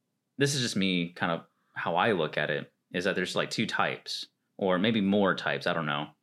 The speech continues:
The ones that are actually just trying to have a good time, play a story through with everything all in one package, like Game Boy Advance days. Like when, when you could pay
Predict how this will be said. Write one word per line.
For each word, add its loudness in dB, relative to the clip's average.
The -4
ones -2
that 0
are 4
actually -2
just -12
trying 0
to -4
have -2
a -8
good -4
time, -4
play 0
a 0
story -2
through -4
with -2
everything 0
all 4
in 4
one 2
package, -4
like -2
Game 0
Boy 4
Advance -2
days. -6
Like -2
when, -2
when 2
you 2
could -2
pay 0